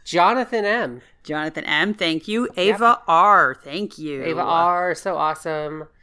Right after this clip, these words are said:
Speaker 2: Thank you, everyone.
Speaker 1: Thank
Speaker 2: Thank you
Speaker 1: you.
Speaker 2: so, so much.
Speaker 1: Thank you, guys. And again, you know, Patreon, we're, we cut it down to, it's basically a dollar a month is really the only option now.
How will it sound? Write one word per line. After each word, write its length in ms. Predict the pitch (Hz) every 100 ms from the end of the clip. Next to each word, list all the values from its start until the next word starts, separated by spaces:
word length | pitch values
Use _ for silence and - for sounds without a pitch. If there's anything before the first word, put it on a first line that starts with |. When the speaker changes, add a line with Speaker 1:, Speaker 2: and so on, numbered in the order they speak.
| _ -
Speaker 2:
Thank 320 | 196 190 -
you, 160 | 190 -
everyone. 560 | 170 175 165 170 156 151
Speaker 1:
Thank 180 | 185 190
Speaker 2:
Thank 60 |
you 60 | 202
Speaker 1:
you. 60 | 151
Speaker 2:
so, 260 | 143 165
so 320 | 160 - 147 139
much. 240 | 123 -
Speaker 1:
Thank 280 | - 165 165
you, 100 | 175
guys. 380 | 151 147 143 135
And 80 | 143
again, 400 | 147 143 143 143
you 140 | 170
know, 120 | 147
Patreon, 720 | 143 - 190 185 190 180 175 165
we're, 300 | 156 156 -
we 200 | 160 151
cut 240 | - 208
it 100 | 190
down 300 | 180 170 170
to, 100 | 160
it's 560 | 160 151 143 - 165 160
basically 380 | - 156 - 143
a 40 |
dollar 320 | 135 131 127
a 40 | 123
month 340 | 123 120 - -
is 220 | - 120
really 280 | 143 131 131
the 140 | 127
only 180 | 123 131
option 440 | 131 135 - 147
now. 300 | 135 139 139